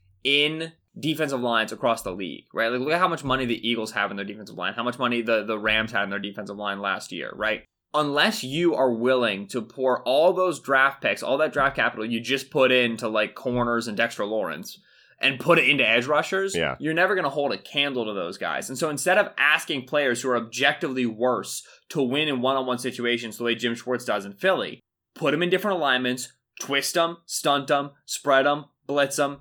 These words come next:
Speaker 1: drop 'em, do a ton of different things, and stress running backs, stress tight ends, stress quarterbacks to identify blitzers,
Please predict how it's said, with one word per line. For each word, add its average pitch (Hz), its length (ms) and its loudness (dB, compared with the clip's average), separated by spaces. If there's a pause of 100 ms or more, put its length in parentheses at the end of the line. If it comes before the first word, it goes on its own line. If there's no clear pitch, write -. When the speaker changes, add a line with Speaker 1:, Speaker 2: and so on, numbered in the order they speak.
Speaker 1:
drop 131 400 4
'em, 139 180 2 (280)
do 156 240 4
a 175 40 6
ton 156 240 0
of 143 100 -4
different 135 340 -4
things, 135 400 -2 (260)
and 139 340 2 (220)
stress - 540 0
running 131 280 2
backs, 107 520 0
stress 156 440 2
tight 156 200 4
ends, 120 400 2
stress - 360 2
quarterbacks 143 400 2
to 147 60 0
identify 120 400 2
blitzers, 135 440 0